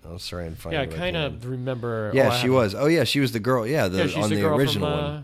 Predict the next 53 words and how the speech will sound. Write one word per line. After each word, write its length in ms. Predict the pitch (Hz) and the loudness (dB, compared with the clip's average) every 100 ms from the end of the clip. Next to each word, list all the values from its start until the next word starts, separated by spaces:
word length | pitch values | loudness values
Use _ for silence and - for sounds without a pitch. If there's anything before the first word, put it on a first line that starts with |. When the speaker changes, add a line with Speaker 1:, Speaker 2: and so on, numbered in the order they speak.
| - | -12
Speaker 2:
from 180 | 151 147 | -10 -8
Jurassic 340 | 151 147 - | -8 -8 -10
Speaker 1:
Yeah, 40 | - | -8
Speaker 2:
Park. 200 | 285 262 | -4 -4
Speaker 1:
good 80 | 147 | -4
Speaker 2:
Yeah, 80 | 113 | -6
Speaker 1:
call, 280 | - - - | -6 -6 -6
Speaker 2:
so 40 | |
she 100 | 78 | -6
Speaker 1:
bud. 80 | 110 | -6
Speaker 2:
got 180 | 123 95 | -6 -6
pretty 200 | 117 104 | -8 -10
famous 380 | - 110 104 - | -10 -10 -8 -8
off 120 | 101 | -2
Speaker 1:
She 80 | 139 | 2
Speaker 2:
of 60 | 135 | 4
Speaker 1:
was 80 | |
Speaker 2:
that. 60 | 131 | 4
Speaker 1:
also 240 | 175 147 135 | 2 2 0
in 80 | |
Tremors 400 | 127 139 147 143 | 2 0 0 -2
Three. 420 | - 113 131 262 214 | -4 -4 -4 -2 -4
She 200 | - 127 | -6 -8
came 300 | 156 147 123 | -6 -6 -4
back. 520 | 98 180 220 - - - _ | -4 -4 -6 -10 -20 -20 _
Speaker 2:
Interesting. 840 | 107 156 185 147 - 120 101 90 85 | -4 -4 -2 -4 -4 -6 -4 -6 -6
Speaker 1:
Yeah. 360 | 123 151 90 76 73 | -8 -8 -8 -10 -2
Speaker 2:
Yeah, 240 | 143 147 | 4 4
her 220 | 113 170 175 | 4 2 0
mom 440 | 143 156 202 139 | 2 2 2 0
in 120 | 107 | -4
the 60 | 107 | -6
movie, 400 | 110 113 107 101 | -4 -4 -4 -6
she 140 | - | -6
was 140 | 202 165 | -6 -4
on 120 | 113 | -4
Tremors 260 | 131 123 - | -4 -6 -8
Three 140 | 127 | -6
also, 260 | 127 180 113 | -4 -4 -8
so 140 | 113 | -8
the 60 | 110 | -6
mom 220 | 131 180 | -4 -4
must 180 | 113 - | -6 -6
have 80 | 156 | -2
came 80 | |
Speaker 1:
Oh, 40 | 175 | 0
Speaker 2:
back. 100 | - | 0
Speaker 1:
she's 240 | 151 151 | 0 0
in 120 | 160 156 | 0 0
the 60 | |
new 140 | 156 147 | 0 0
Jurassic 540 | 135 131 190 - - | 0 0 -2 -4 -6
World. 300 | 85 69 - | -8 -8 -12